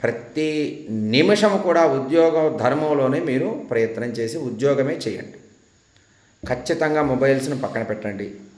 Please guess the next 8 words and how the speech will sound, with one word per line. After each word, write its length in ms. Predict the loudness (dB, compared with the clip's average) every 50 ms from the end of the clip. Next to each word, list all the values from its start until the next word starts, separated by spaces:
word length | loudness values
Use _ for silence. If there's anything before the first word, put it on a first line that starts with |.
| _ -8
కుటుంబ 300 | -6 -2 0 0 0 2
విషయాలు 640 | 0 0 0 0 2 2 4 4 6 4 4 4 4
ఆ 100 | 4 2
ఎనిమిది 320 | 4 2 2 0 0 -2 0
గంటల్లో 420 | -2 -2 -2 -2 -2 0 0 -2
మీరు 180 | 0 -2 -2 0
మాట్లాడుకోవద్దు. 880 | 0 -2 -2 -4 -4 -4 -4 -4 -4 -6 -8 -8 -8 -8 -10 -12 -16 -16 -18 -20 -20 _ _ _ _ _ _ _ _ _ _ _ _ _ _ _ _ _ _ _ _ _ _ -2
ఇది 680 | -2 2 4 4 4 4 4 4 2 0 -2 -4 -10